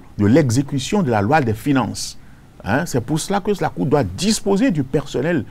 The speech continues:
Vous savez que quand on dit l'exécution de la loi des finances, donc tous les ministères, hein, sont allocataires de, de ressources publiques.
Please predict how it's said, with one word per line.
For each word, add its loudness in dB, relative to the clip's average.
Vous -20
savez 2
que -4
quand -2
on -2
dit 2
l'exécution 0
de -4
la 0
loi 2
des -2
finances, -4
donc 0
tous 0
les 6
ministères, 2
hein, 0
sont -2
allocataires 4
de, -2
de -2
ressources -2
publiques. -2